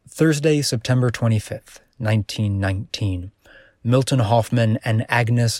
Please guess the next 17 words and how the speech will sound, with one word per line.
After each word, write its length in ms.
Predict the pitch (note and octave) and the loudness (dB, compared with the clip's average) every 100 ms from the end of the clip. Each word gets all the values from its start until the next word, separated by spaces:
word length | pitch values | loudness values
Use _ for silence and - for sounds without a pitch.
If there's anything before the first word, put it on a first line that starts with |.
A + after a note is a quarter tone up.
| - | -8
Loback 560 | A2+ A2+ A2 G#2 G#2+ - | -2 0 2 2 0 0
were 200 | G#2+ G#2 | -4 -4
robbed 420 | G2 A#2 B2 A2+ A2 | 0 0 0 -2 -4
at 140 | A#2+ A2+ | -6 -4
gunpoint 600 | A#2+ A2 G#2 A#2 A2+ G#2 - | 0 0 0 2 2 0 -2
on 120 | A2 | -2
an 100 | A2 | -2
empty 480 | A#2+ A2 - A2+ A#2 | -2 -4 -4 -4 -2
Omaha 480 | A#2 A2 F#2 F#2 | 0 0 -2 -4
street. 640 | F2+ - - F#2+ _ - _ _ _ _ _ _ _ _ _ _ _ _ B2 | -6 -8 -8 -10 _ -20 _ _ _ _ _ _ _ _ _ _ _ _ 2
Loback 460 | C#3+ C#3 B2 - | 4 6 4 2
was 220 | A#2+ A2 | 0 2
then 240 | A#2+ B2+ A#2+ | 4 4 4
dragged 500 | G#2 B2 C3 A#2+ B2+ | 4 4 4 0 -2
into 300 | C#3+ A#2 B2+ | -2 0 0
the 100 | A2+ | 0
woods 580 | G2+ G#2+ G#2 G#2+ G2+ | 2 2 2 -2 -4